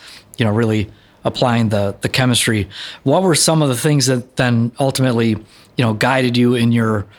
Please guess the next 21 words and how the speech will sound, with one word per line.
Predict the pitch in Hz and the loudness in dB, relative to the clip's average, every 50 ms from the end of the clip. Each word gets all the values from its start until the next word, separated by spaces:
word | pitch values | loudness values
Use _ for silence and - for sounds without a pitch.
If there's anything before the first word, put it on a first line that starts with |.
| - - _ - | -20 -16 _ -2
research | 135 131 143 - - - 131 123 117 - - - - | 0 2 2 2 2 0 0 0 -2 -2 -4 -4 -4
fellowship? | - - - - 135 131 127 117 - - 123 120 110 - - | -6 -6 -2 0 0 0 0 0 0 0 0 -2 -2 -4 -4
Kind | 135 131 123 | -2 0 0
of, | 120 | 2
was | 123 139 123 131 | 0 0 2 2
there | 135 123 | 0 0
an | 123 | 0
area | 127 135 135 135 135 135 135 135 135 131 - | 0 0 0 0 2 0 0 0 -2 -2 -2
of, | 127 123 131 135 143 135 - - - - - - - - - - - - - _ _ - | -2 0 0 0 0 -2 -6 -10 -16 -20 -20 -20 -20 -20 -20 -20 -20 -20 -20 _ _ -2
uh, | 139 127 117 120 117 117 113 113 113 - - | -2 0 0 0 0 -2 -2 -4 -6 -4 -2
of | 151 143 - | -2 -2 -2
chemistry | - - 147 151 151 143 - - 147 147 151 | -2 0 0 2 0 0 0 0 0 2 2
that | 143 135 117 | 0 0 0
was | 127 117 | 0 0
a | 123 120 110 - - - - - - | 0 -2 -4 -8 -16 -20 -20 -12 -4
particular | - 143 123 - 156 139 - 139 127 127 123 110 104 - - - - - - _ _ _ - | -4 -2 0 0 -2 0 0 0 0 0 0 -2 -4 -8 -20 -20 -20 -20 -20 _ _ _ 0
interest | 165 156 143 - 175 170 - - - | 0 0 2 2 0 0 0 0 0
to | - | 0
you | 156 165 170 170 | 2 2 2 2
as | 156 135 - | 2 2 0
you, | 135 131 131 123 120 - | 0 0 0 0 -2 -6